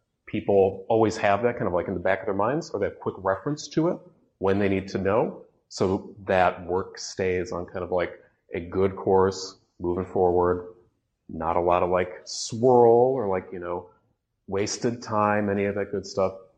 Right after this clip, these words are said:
And so everybody feels, you know, good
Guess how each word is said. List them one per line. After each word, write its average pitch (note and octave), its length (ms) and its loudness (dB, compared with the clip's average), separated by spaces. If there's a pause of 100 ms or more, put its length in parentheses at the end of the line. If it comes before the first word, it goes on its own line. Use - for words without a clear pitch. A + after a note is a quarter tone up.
(120)
And D3 280 4
so A#2+ 160 2
everybody F#2+ 280 0 (100)
feels, F2+ 480 -2 (320)
you F#2 80 -8
know, F2+ 100 -4
good D#3+ 560 6